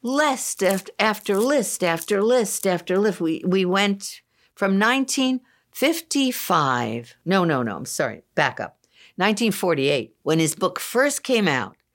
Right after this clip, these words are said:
that's when Schwartz, big, big guy at the time, uh, his, his quotes to Kinsey, uh, and, and they're all,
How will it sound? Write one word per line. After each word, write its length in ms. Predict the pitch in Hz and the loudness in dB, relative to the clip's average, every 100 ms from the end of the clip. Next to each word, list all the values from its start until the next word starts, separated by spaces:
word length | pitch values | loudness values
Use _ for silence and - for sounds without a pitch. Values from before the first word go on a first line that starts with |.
| _ - | _ -10
that's 600 | 147 190 208 208 - 170 | -2 0 0 -2 -6 0
when 480 | 165 143 139 135 - _ _ _ _ - - | 2 2 0 -4 -10 _ _ _ _ -20 -8
Schwartz, 880 | - - - 202 202 202 196 - - | -4 -2 -2 0 0 2 0 -4 -6
big, 500 | 190 165 165 - 143 | -2 -2 -2 -8 0
big 220 | 202 160 | 0 2
guy 280 | 143 123 120 | 0 0 -2
at 140 | 127 | -4
the 100 | 123 | -6
time, 380 | 120 127 113 107 _ _ _ _ _ | -2 -2 -2 -6 _ _ _ _ _
uh, 300 | 160 147 127 - - - | 0 0 -2 -6 -10 -6
his, 540 | 160 220 202 196 - | 0 0 0 -2 -4
his 680 | 196 208 185 175 - - - - | 0 2 0 -2 -6 -6 -10 -12
quotes 760 | - 208 202 196 - - - - | -2 2 2 0 -4 -6 -10 -6
to 100 | 214 | -4
Kinsey, 840 | 208 214 190 180 175 175 165 165 _ - - - _ | 0 2 2 2 2 2 0 -4 _ -20 -20 -20 _
uh, 380 | 170 165 143 135 - _ - - | 0 2 2 -2 -8 _ -8 0
and, 300 | 180 170 - | 2 2 0
and 200 | 190 180 | 0 2
they're 240 | 175 160 - | 2 0 -2
all, 800 | - 254 302 294 285 262 254 254 | -2 2 2 2 0 0 0 -4